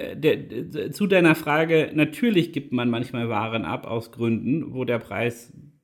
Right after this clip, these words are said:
zu niedrig ist oder niedriger oder vielleicht wissen wir alle, das ist der Preis, wo diese Ware jetzt noch bewegt werden kann. Ähm, aber das muss intentionell passieren. Ich muss mir andere Sachen überlegen, die ich damit auslöse. Ich muss mir Cross-Effekte überlegen und, und, und, und, und.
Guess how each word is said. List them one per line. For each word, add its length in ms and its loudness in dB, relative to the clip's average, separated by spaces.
zu 180 -2
niedrig 420 4
ist 160 -2
oder 160 0
niedriger 600 2
oder 220 0
vielleicht 280 -4
wissen 220 -2
wir 80 0
alle, 160 0
das 140 -6
ist 120 -8
der 80 0
Preis, 320 -2
wo 60 -4
diese 200 -4
Ware 220 0
jetzt 160 -4
noch 60 -4
bewegt 360 -2
werden 260 0
kann. 320 -2
Ähm, 440 4
aber 140 2
das 140 4
muss 160 4
intentionell 600 4
passieren. 640 -2
Ich 140 -6
muss 160 0
mir 140 2
andere 220 2
Sachen 220 0
überlegen, 360 2
die 60 0
ich 80 -6
damit 260 0
auslöse. 580 0
Ich 140 -4
muss 180 0
mir 500 2
Cross-Effekte 640 -4
überlegen 500 0
und, 280 2
und, 120 0
und, 160 4
und, 120 2
und. 260 0